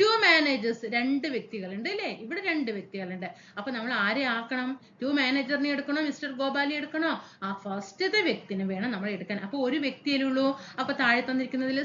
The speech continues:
സിംഗുലർ ഫോം അല്ലേ യൂസ് ചെയ്യേണ്ടത്? ഇവിടെ പിന്നെ എന്ത് ചെയ്യണം? Leaving for London, അല്ലേ? Leaving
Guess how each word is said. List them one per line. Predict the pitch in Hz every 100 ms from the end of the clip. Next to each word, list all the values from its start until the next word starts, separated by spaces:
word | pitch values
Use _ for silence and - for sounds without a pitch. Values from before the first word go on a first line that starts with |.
| 294
സിംഗുലർ | 240 240 269 269
ഫോം | 269 269
അല്ലേ | 277 285
യൂസ് | 277 - 262
ചെയ്യേണ്ടത്? | 277 277 277 285 294 - - 226
ഇവിടെ | 240 269
പിന്നെ | 269 269 247
എന്ത് | 277 277
ചെയ്യണം? | 285 277 285 302 311 - - 302
Leaving | 359 392 440 440 - -
for | 359 339 349 285
London, | 240 220 202 185 185
അല്ലേ? | 269 311 185 185 226
Leaving | 254 254 262